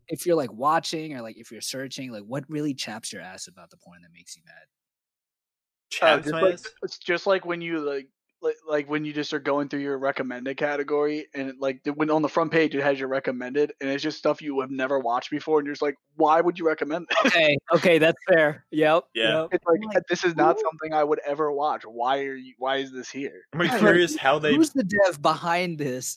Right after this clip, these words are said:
Speaker 1: putting these videos on
Speaker 2: Yeah,
Speaker 1: my,
Speaker 2: dude.
Speaker 1: my recommended? Like,
Speaker 3: Why is
Speaker 1: why
Speaker 3: this
Speaker 1: do you
Speaker 3: man
Speaker 1: think I would
Speaker 3: hiding
Speaker 1: watch
Speaker 3: as a lamp in the corner, and why can this
Speaker 1: <laughs>
Speaker 3: lady not tell it's a lamp?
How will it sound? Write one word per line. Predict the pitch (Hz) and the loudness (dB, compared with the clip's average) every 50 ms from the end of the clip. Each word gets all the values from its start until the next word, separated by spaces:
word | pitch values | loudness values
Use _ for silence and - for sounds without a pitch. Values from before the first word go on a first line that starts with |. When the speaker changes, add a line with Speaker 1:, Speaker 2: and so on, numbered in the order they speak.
| _ _ | _ _
Speaker 1:
putting | - - 262 269 269 240 | -8 -6 -6 -6 -6 -6
these | 220 220 202 156 135 120 | -6 -8 -8 -8 -8 -2
videos | 117 165 175 196 165 135 - 113 117 127 123 123 - - - _ _ _ _ _ _ _ _ _ _ _ _ _ _ - | -2 0 0 2 0 0 0 -2 -6 -8 -10 -10 -14 -16 -18 _ _ _ _ _ _ _ _ _ _ _ _ _ _ 4
on | 170 175 160 | 4 6 6
Speaker 2:
Yeah, | 156 | 6
Speaker 1:
my, | 156 156 156 147 | 6 6 4 4
Speaker 2:
dude. | 139 139 - - _ _ - - | 2 -2 -6 -12 _ _ -14 -10
Speaker 1:
my | 170 165 | -8 -4
recommended? | 165 175 175 175 - 175 160 190 220 190 127 113 | -2 -2 -2 -2 -2 -6 -4 -4 -4 -4 -6 -4
Like, | 127 147 | 2 4
Speaker 3:
Why | 143 151 160 | 6 6 6
is | 170 170 | 4 4
Speaker 1:
why | 196 | 2
Speaker 3:
this | 247 262 | -2 0
Speaker 1:
do | - - | 2 4
you | 151 | 4
Speaker 3:
man | 151 147 147 | 4 4 2
Speaker 1:
think | 143 - | 0 0
I | |
would | - 127 | 2 2
Speaker 3:
hiding | 131 135 135 | 2 2 0
Speaker 1:
watch | 135 131 131 | -2 -4 -4
Speaker 3:
as | 123 117 | -4 -2
a | 127 120 | -4 -4
lamp | 120 120 123 120 113 110 110 - | -2 -2 -4 -4 -4 -8 -10 -12
in | 139 123 120 | -12 -10 -10
the | 117 | -12
corner, | 110 - - 127 123 120 117 110 110 113 | -12 -10 -10 -10 -8 -8 -8 -8 -8 -10
and | 123 - 117 117 113 | -10 -12 -14 -12 -8
why | 117 113 - - | -4 0 2 2
can | - - 226 | 4 4 4
this | - - - - | 2 2 0 0
Speaker 1:
<laughs> | |
Speaker 3:
lady | 135 135 131 131 131 127 | 0 2 2 2 0 0
not | 127 123 123 123 123 - - _ _ | 0 0 0 0 -2 -2 -8 _ _
tell | - - 156 135 131 123 | -4 0 2 2 2 2
it's | 120 - - | 0 -2 -2
a | 135 | -2
lamp? | 131 139 156 156 190 196 185 226 220 202 175 170 | 0 0 2 4 4 4 4 4 4 2 2 0